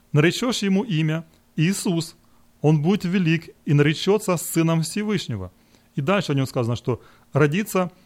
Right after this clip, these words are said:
в-, и сп-, Спаситель, который есть Христос Господь.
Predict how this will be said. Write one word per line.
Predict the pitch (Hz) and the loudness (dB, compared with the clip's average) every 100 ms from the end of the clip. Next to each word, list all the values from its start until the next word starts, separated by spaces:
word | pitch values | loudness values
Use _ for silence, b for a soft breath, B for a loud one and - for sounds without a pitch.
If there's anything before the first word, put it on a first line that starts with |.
| b b b _ - - | b b b _ -20 -12
в-, | 185 127 123 135 _ _ - - - - - | -8 -8 -8 -12 _ _ -20 -20 -20 -14 -6
и | |
сп-, | 202 - _ - | -6 -6 _ -14
Спаситель, | - - 185 190 - 170 214 214 | -12 2 2 2 -2 -4 -2 -4
который | 214 147 143 165 165 | -4 -6 -2 0 2
есть | 170 - | 0 -2
Христос | 147 147 - 170 165 | -6 -6 -2 -2 -2
Господь. | 131 120 156 - 180 101 | -4 -4 -4 -2 -4 -4